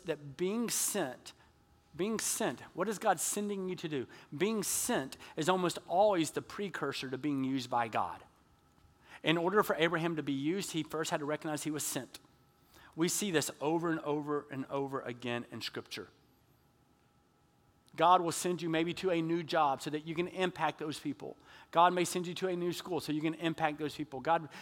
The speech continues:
may send you to a new neighborhood, or he may ask you to move. God often sends us maybe across the street in order to have a relationship with someone else. I, I truly believe that everybody who lives around me, some of them are right here in this worship service today,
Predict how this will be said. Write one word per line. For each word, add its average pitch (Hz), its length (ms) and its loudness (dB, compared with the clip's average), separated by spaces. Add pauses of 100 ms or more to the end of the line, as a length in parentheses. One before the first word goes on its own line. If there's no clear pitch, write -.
(120)
may 175 160 4
send 185 300 0
you 175 80 -4
to 185 160 0
a 175 60 0
new 170 180 2
neighborhood, 165 480 0
or 160 140 2
he 208 100 0
may 220 220 2
ask 180 260 0
you 147 60 -4
to 131 80 -2
move. 127 180 -2 (300)
God 185 280 10
often 165 380 2
sends 202 400 -2
us 143 160 0
maybe 180 240 0
across 170 460 -4
the 175 120 -4
street 135 420 -4 (260)
in 160 100 2
order 170 160 6
to 170 80 2
have 165 160 2
a 160 40 0
relationship 151 580 -2
with 139 80 -10
someone 139 260 -4
else. 135 240 -4
I, 175 360 8
I 170 80 4
truly 180 280 -4
believe 139 260 -4 (280)
that 123 100 0
everybody 175 320 4
who 151 80 -2
lives 160 220 -2
around 170 280 4
me, 180 120 2
some 170 200 -4
of 151 120 -6
them 156 180 0
are 131 100 0
right 147 240 4
here 165 220 0
in 147 80 0
this 143 160 -2
worship 151 300 -4
service 151 280 -6
today, 170 460 0